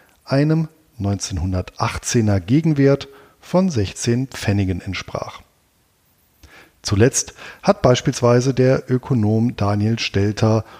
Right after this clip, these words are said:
obige These am siebzehnten Mai zweitausendzwanzig in der Folge Corona-Partys an den Börsen seines hörenswerten Ökonomie-Podcasts bemüht.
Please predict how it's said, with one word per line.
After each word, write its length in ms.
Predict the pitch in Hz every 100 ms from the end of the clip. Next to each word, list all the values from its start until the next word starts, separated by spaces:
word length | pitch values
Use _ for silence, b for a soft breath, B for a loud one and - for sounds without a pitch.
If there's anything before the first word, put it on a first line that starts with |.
| B -
obige 400 | 151 165 165 -
These 500 | 117 120 123 131 135
am 240 | 156 135 117
siebzehnten 800 | 98 110 - - 107 107 - 110
Mai 240 | 147 185
zweitausendzwanzig 1300 | - - 101 98 95 98 - 120 123 - 117 - -
in 160 | 143 156
der 160 | 165 156
Folge 580 | - 104 107 110 113 - B B B
Corona-Partys 1160 | - 156 135 101 104 107 - 98 104 - 113 -
an 240 | - 95 95
den 200 | 95 90
Börsen 520 | 104 135 135 139 131 B B B B B
seines 520 | - 147 175 170 -
hörenswerten 920 | 107 107 110 - 104 104 - 104 104 -
Ökonomie-Podcasts 1400 | 98 - 98 95 101 143 - - - - 98 101 - - - -
bemüht. 420 | 127 127 98